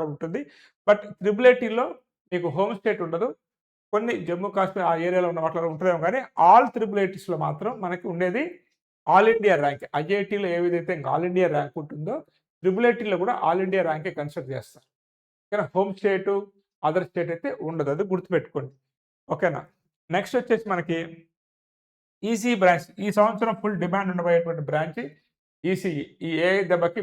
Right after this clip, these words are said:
పేరెంట్స్ అందరూ కూడా భయపడుతున్నారు. ఈసీఈ అన్నా, ట్రిపుల్ ఈ అన్నా, రెండు బ్రదర్స్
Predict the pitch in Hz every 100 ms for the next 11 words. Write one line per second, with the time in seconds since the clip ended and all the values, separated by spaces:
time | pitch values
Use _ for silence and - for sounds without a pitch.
0 | 165 165 165 170 165 175 147 156 175 160
1 | 165 233 - _ _ _ 170 202 202 202
2 | 185 170 185 190 180 175 190 175 160 175
3 | 202 - _ _ - 170 185 254 - _
4 | _ _ 156 160 185 -